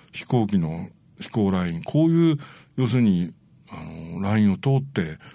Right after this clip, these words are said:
飛んでいくっていうね、ジェット機やロケットの時代とは違う、本当にこう、なんていうか、空気の中を、その、飛んでいく飛行メカニックのラインの美しさっていうのは、今回どれぐらいこだわったのかっていうのはね、そのテスト機が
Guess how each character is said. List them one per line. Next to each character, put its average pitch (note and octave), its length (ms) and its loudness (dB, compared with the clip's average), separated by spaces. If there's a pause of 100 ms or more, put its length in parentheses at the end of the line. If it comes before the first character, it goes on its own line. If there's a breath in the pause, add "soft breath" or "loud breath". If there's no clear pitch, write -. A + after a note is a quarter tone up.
(120)
飛 - 140 -4
ん F#2 80 2
で F#2 100 2
い E2+ 60 -2
く - 140 -6
っ - 20 -4
て - 220 -14
い D2 60 -10
う - 60 -10
ね、 A#2+ 200 2
ジ G#2 120 0
ェ G#2 40 2
ッ G#2 40 -12
ト B2+ 120 -2
機 A#2 100 -2
や F#2 120 0
ロ G2+ 140 0
ケ D3 100 0
ッ D3+ 80 0
ト C3+ 120 0
の F#2+ 100 2
時 F2 140 -4
代 F#2+ 200 0
と G2 100 -4
は F2 60 -4
違 - 200 -4 (340)
う、 C3+ 60 -6 (360 loud breath)
本 F#3 220 0
当 F#3 220 0
に F3 140 2
こ D#3 180 2
う、 - 20 4
な D3 100 6
ん C#3 60 4
て B2+ 80 2
い - 20 2
う G2 40 0
か、 F#2 120 -4
空 B2+ 220 0
気 G#2 100 -2
の F#2+ 120 4
中 F2 240 -4
を、 D#2 300 -10 (800 loud breath)
そ F#2 140 -8
の、 E2+ 80 -4 (680)
飛 G2+ 140 -2
ん F#2+ 180 2
で G2 100 2
い F2+ 100 0
く F2 480 -6
飛 - 140 -14
行 G#2+ 200 0
メ F#2+ 120 2
カ G2 100 0
ニ G2 100 2
ッ G2 60 -8
ク - 100 -2
の E2+ 140 -2
ラ G2+ 180 2
イ G2+ 80 4
ン F2+ 100 2
の E2 100 -6
美 F#2 320 -6
し - 80 -6
さ F2+ 120 -4
っ D#2+ 40 -10
て - 100 -18
い - 20 -4
う - 20 -4
の D#2+ 60 -8
は、 D#2+ 100 -18
今 A2 140 0
回 F2 180 -4 (360 loud breath)
ど F2 140 -6
れ G#2+ 160 2
ぐ G3+ 140 2
ら F#3+ 140 2
い E3+ 60 0
こ - 160 -2
だ C#3+ 120 4
わ C#3+ 60 4
っ C#3 100 -4
た - 100 -4
の G2 100 0
か - 160 -8
っ - 40 -12
て - 240 -8
い D2+ 40 -8
う - 20 -8
の D#2 100 -12
は E2+ 60 -6
ね、 C3 240 4
そ G2 120 -4
の F2+ 60 -2
テ G2+ 140 -4
ス - 80 -8
ト A#2 140 -2
機 G#2 120 0
が D#2+ 260 -4